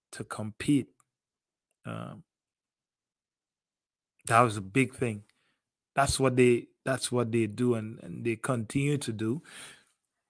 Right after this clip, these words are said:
But we continue to see the individual errors in certain crucial moments. Balls, balls going over the top. Um, players are oftentimes more reactive than proactive.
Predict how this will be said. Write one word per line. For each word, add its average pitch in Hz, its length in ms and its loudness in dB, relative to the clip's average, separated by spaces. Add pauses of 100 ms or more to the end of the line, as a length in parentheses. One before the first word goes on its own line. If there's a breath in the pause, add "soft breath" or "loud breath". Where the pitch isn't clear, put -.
(480)
But 127 120 4
we 131 100 6
continue 147 500 8
to 147 140 2
see 147 260 4
the 131 260 2
individual 135 760 2
errors 127 340 4
in 117 140 -4
certain 117 400 -6
crucial 107 420 -4
moments. 107 540 -4
Balls, 120 500 2 (300 loud breath)
balls 117 260 2
going 117 240 0
over 113 160 0
the 107 80 -4
top. 123 460 6 (320 loud breath)
Um, 117 480 -4 (1600)
players 135 360 6
are 123 120 4
oftentimes 127 560 4
more 123 200 2
reactive 117 520 4
than 120 140 0
proactive. 123 680 4